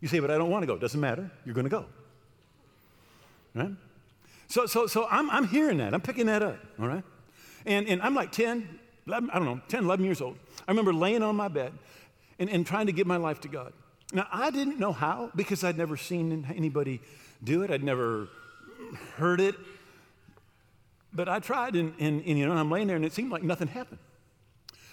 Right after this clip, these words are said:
So this was my thought. Now, I don't know what I was expecting to happen, but I thought something would happen. Right? So my thought was, "I'm one of those that are supposed to go to hell." Ten years old. And I thought,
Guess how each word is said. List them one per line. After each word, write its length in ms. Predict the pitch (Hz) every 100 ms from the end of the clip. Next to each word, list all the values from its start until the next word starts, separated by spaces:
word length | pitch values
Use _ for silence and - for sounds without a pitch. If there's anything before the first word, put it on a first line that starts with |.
| -
So 280 | - 202 - 143
this 220 | 254 -
was 160 | 302 240
my 160 | 196
thought. 340 | 175 - 143 -
Now, 100 | 180
I 80 |
don't 100 | 254
know 80 | 247
what 140 | 302 202
I 40 |
was 100 | 139
expecting 400 | - 320 302 208
to 60 | 131
happen, 340 | 110 98 190 - - _ _ _ _ _ -
but 80 | 214
I 40 |
thought 180 | 175 -
something 240 | 302 208
would 100 | 113
happen. 220 | 95 - - - _ _ _ _ _ _
Right? 120 | - 165 - -
So 200 | - 220
my 260 | 170 202 196
thought 560 | - - 415 403 -
was, 480 | 127 110 98 165 - - _ _ _ _ _ _ _ -
"I'm 200 | 170 240
one 120 | 170
of 100 | 123
those 320 | 110 113 131 -
that 120 | 120
are 60 |
supposed 360 | - 120 127 -
to 60 | 107
go 100 | 104
to 60 |
hell." 240 | 101 180 117 - _ _ _ _ _ _ _ _ _ _ _ - - - - -
Ten 140 | - 127
years 160 | 156
old. 120 | - 127 - - - - - -
And 140 | 170 175
I 100 | 180
thought, 320 | - 302